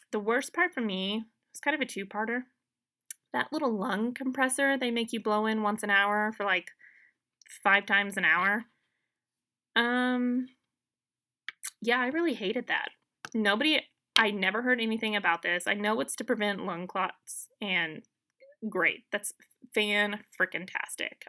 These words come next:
I don't care. I really hated this thing. Don't ask me why. It, it just felt like some sort of punishment when it's all you can do to drink a sip of water, and then you have to, like,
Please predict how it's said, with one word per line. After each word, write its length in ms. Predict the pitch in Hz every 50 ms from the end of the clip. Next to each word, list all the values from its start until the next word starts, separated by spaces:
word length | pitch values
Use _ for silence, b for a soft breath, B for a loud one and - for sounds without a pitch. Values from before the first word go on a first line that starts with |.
| - 208
I 60 | 208
don't 100 | 190 208
care. 260 | - 180 160 - - -
I 220 | 202 208 202 196 196
really 380 | 214 214 208 208 214 - 233
hated 460 | - - - 170 180 185 180 151 - -
this 160 | 165 - -
thing. 260 | - 143 127 - 202 B B B B B B B _ -
Don't 220 | 202 196 196 - -
ask 220 | 196 190 - -
me 100 | 247 269
why. 320 | 269 233 214 202 202 202 202
It, 240 | 196 - - 180 - -
it 120 | - 196
just 180 | 208 208 - -
felt 160 | 226 226 -
like 140 | - 247 -
some 180 | - 208 214 208
sort 180 | - 196 190
of 60 | 180 - _ _ _ _ -
punishment 580 | - - 185 170 190 - - - - - - -
when 360 | 202 202 185 185 180 185 185 - B B B B B B B B
it's 140 | - 208 202
all 120 | 208 202 208
you 140 | 208 208
can 160 | 208 208 196 190
do 180 | 190 190 196
to 240 | 190 - 190 180 160
drink 360 | 170 175 - 185 175 185 -
a 60 | 196
sip 200 | 214 - 190 185
of 100 | 185 175
water, 300 | 160 151 156 190 190 202
and 160 | 202 180 202 185
then 80 | 175
you 120 | 170 185 180
have 120 | 160 -
to, 80 | 190 160
like, 200 | 135 127 -